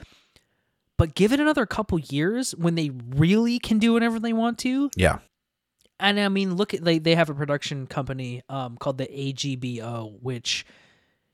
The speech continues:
Speaker 1: like, if you look at their filmography,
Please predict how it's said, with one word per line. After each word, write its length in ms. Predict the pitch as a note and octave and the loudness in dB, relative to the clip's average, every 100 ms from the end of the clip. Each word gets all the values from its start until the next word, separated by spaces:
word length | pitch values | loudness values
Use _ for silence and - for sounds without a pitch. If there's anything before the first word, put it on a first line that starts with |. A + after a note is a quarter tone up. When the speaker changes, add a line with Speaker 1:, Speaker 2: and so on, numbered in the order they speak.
| _ _ _ _ _ - | _ _ _ _ _ -4
Speaker 1:
like, 180 | F#3 F#3 | -2 -2
if 140 | - | -2
you 100 | F#3 | 0
look 200 | F#3+ D4+ | 0 0
at 80 | - | -2
their 100 | A3 | -2
filmography, 960 | F#3 E3+ D3+ A3 D4+ F#3 - A#2+ G#2+ | 0 -2 0 -2 0 -2 -4 -10 -12